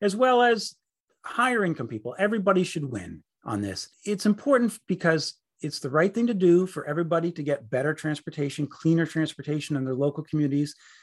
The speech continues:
It's also good public policy in the sense that this is a transformation we need to make, and we need everybody to benefit so that everybody's willing to pay and contribute to make this transition happen.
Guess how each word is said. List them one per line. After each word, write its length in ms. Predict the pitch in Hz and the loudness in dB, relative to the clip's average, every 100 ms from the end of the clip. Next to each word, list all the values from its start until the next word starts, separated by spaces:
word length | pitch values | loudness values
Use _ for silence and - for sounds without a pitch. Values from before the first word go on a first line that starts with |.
| - | -8
It's 140 | 175 | -2
also 280 | 233 240 214 | 0 0 0
good 320 | 160 170 170 | 0 2 0
public 300 | - 165 160 | -2 -6 -6
policy 640 | - 139 135 127 - 131 135 _ _ | -4 0 0 0 -4 -6 -8 _ _
in 80 | 147 | 0
the 80 | 156 | 0
sense 320 | - 180 - | 2 0 0
that 220 | 170 160 _ _ _ - | -2 -2 _ _ _ 0
this 160 | 262 | 0
is 80 | 233 | 0
a 60 | 214 | -2
transformation 640 | 208 196 175 180 170 156 | -2 -2 -2 -2 -2 -2
we 60 | 147 | 0
need 240 | 180 190 | 0 0
to 60 | 185 | -2
make, 380 | 160 147 147 _ _ _ _ - | -2 -4 -8 _ _ _ _ -4
and 140 | 147 | 0
we 80 | 160 | 2
need 320 | 170 180 160 - _ _ _ _ _ | 2 0 -4 -12 _ _ _ _ _
everybody 520 | 190 208 226 180 190 190 | 0 0 0 2 2 0
to 100 | 160 | 0
benefit 480 | 147 143 - 143 - | 0 0 -2 -6 -6
so 140 | 131 | -6
that 100 | 131 | -4
everybody's 480 | 151 156 151 139 123 | -2 2 2 0 -2
willing 220 | 139 135 | -4 -4
to 100 | 123 | -6
pay 480 | - 143 139 139 139 _ _ | -8 -2 0 -2 -6 _ _
and 100 | 131 | -8
contribute 640 | 127 139 - 143 127 123 - _ - | -4 -4 -2 -2 0 -2 -6 _ -2
to 80 | |
make 180 | 143 135 | 0 0
this 140 | 135 - | -4 -6
transition 500 | 131 120 117 - 101 | -4 -4 -4 -4 -6
happen. 420 | 101 85 - | -6 -10 -14